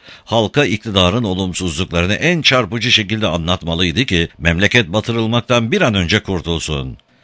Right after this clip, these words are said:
Milletin Demokrat Parti'yi seçmekteki yanılgısını görüp tavrını değiştirmeye müsait hale geldiği kanısının örneklerine o zamanla ilgili anılarda sık sık rastlanır.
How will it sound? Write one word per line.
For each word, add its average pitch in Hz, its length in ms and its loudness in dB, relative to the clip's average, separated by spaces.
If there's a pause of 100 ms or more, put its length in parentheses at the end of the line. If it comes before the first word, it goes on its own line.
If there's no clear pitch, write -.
(400)
Milletin 160 520 4
Demokrat 139 460 2
Parti'yi 90 360 0
seçmekteki 85 680 0
yanılgısını 92 680 2
görüp 82 460 0
tavrını 139 460 2
değiştirmeye 135 600 2
müsait 117 460 0
hale 87 280 4
geldiği 87 420 2
kanısının 90 500 0
örneklerine 80 720 0
o 147 180 0
zamanla 139 440 0
ilgili 92 340 0
anılarda 78 540 0
sık - 260 -2
sık 98 240 -2
rastlanır. 73 640 -4